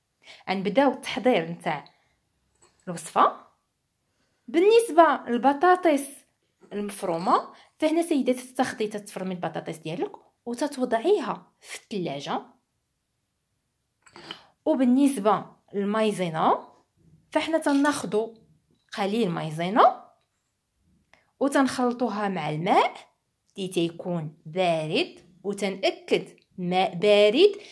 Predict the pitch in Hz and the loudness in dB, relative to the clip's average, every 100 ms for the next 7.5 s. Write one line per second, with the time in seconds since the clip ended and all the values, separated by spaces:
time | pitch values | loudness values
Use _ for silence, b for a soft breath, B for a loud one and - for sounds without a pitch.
0 | B 180 240 247 240 233 208 226 294 254 | B -2 2 4 4 2 0 0 2 0
1 | 220 214 220 214 254 320 466 - - B | -2 -2 0 2 4 6 6 0 -16 B
2 | B B B - 220 254 311 311 320 339 | B B B -8 0 4 4 6 4 6
3 | 349 359 339 294 - - _ _ _ _ | 4 2 -2 -2 -4 -12 _ _ _ _
4 | _ B B B - 370 403 415 587 698 | _ B B B 4 6 8 8 6 4
5 | - - _ _ _ _ _ _ _ _ | -6 -18 _ _ _ _ _ _ _ _
6 | 571 571 508 - 226 185 180 - _ _ | 6 8 6 4 0 -4 -6 -12 _ _
7 | _ - 202 180 | _ -10 -4 -4